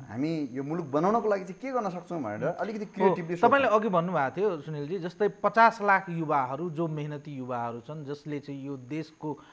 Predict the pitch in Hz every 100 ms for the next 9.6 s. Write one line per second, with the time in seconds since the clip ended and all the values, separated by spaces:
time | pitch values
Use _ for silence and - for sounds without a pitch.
0 | - 143 156 170 170 175 165 147 - 190
1 | 185 - 131 127 123 - 123 - 160 -
2 | - _ 220 226 220 196 180 - 156 175
3 | 214 - - - 143 202 208 202 185 175
4 | 165 147 139 139 147 135 147 175 - -
5 | - 135 131 - 156 165 160 143 139 139
6 | - 156 156 151 139 131 - - 170 135
7 | 151 147 147 135 131 131 127 123 127 147
8 | 202 202 180 _ - 185 165 170 160 165
9 | 127 127 123 123 139 180